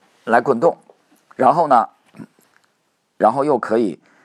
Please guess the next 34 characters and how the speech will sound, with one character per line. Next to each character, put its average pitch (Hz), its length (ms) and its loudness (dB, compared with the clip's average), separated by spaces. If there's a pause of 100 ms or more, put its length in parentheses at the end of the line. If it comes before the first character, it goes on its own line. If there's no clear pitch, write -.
(180)
呃， - 120 -8
很 113 180 -4
好 92 160 -6
的 95 80 -10
享 82 220 -8
受 104 160 -6
这 90 100 -8
个 90 80 -6
主 90 140 -12
趋 110 160 -8
势 110 120 -10
向 117 180 -6
上 120 240 -6
的， - 160 -14 (420)
啊， 90 100 -14
这 131 120 -2
一 107 60 0
点 92 140 -10
是 92 160 -12
利 92 120 -6
弗 92 160 -12
莫 92 100 -6
尔 73 160 -8
非 - 260 -8
常 87 160 -10
反 76 240 -10
对 78 160 -12
的。 - 120 -20 (460)
他 123 120 -2
的 117 80 -2
观 127 160 2
点 90 220 -8
就 98 160 -10
是 78 440 -10